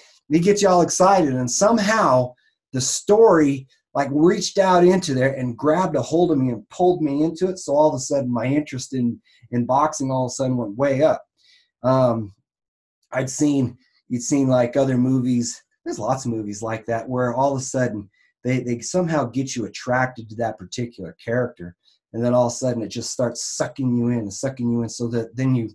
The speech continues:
all of a sudden like to read this copy. So here's, here's some things that I ran into on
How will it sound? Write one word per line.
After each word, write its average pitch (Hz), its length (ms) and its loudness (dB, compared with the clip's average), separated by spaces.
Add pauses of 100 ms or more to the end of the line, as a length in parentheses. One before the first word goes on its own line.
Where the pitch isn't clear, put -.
all 123 140 -2
of 123 60 -4
a 117 80 -6
sudden 113 280 -6
like 113 260 -6
to 101 140 -12
read 120 320 -2
this 92 160 -14
copy. - 460 -8 (440)
So 107 120 -12
here's, 147 380 0 (280)
here's 160 200 2
some 123 140 -2
things 131 280 2
that 117 100 -2
I 110 80 2
ran 117 380 0
into 120 420 0
on 107 380 0